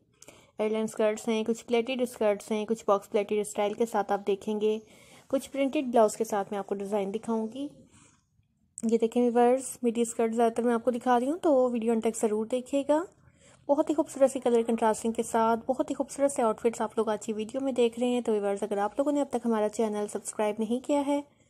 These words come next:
तो प्लीज़ हमारे चैनल को ज़रूर सब्सक्राइब करें, हमारी वीडियोज़ को लाइक और शेयर भी करें और बेल आइकन पे लाजमी क्लिक करें,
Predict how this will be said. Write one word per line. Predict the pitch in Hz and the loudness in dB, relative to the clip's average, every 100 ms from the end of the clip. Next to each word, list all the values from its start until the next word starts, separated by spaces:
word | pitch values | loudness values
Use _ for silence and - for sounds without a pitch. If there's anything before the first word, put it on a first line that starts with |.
| _ _ _ - | _ _ _ 0
तो | 277 | 2
प्लीज़ | 302 302 302 | 2 2 2
हमारे | 254 226 | 2 2
चैनल | 233 220 220 | 2 -2 0
को | 233 | 0
ज़रूर | 226 226 254 | 2 0 0
सब्सक्राइब | 247 226 - 196 202 - | -4 -4 -2 -2 0 0
करें, | 240 294 440 _ _ _ _ _ _ 262 | 0 -2 -6 _ _ _ _ _ _ 0
हमारी | 285 285 | 2 4
वीडियोज़ | 294 269 277 - | 2 4 2 4
को | 269 | 2
लाइक | 214 208 | 2 0
और | 214 | 0
शेयर | 285 277 | 4 4
भी | 269 269 | 4 0
करें | 254 247 247 | 2 2 2
और | 226 | 0
बेल | 208 202 | 0 0
आइकन | 196 214 | 0 0
पे | 220 | 2
लाजमी | 220 208 208 277 | 2 2 0 -2
क्लिक | 277 269 - | -2 -2 0
करें, | 262 254 262 | 0 0 -2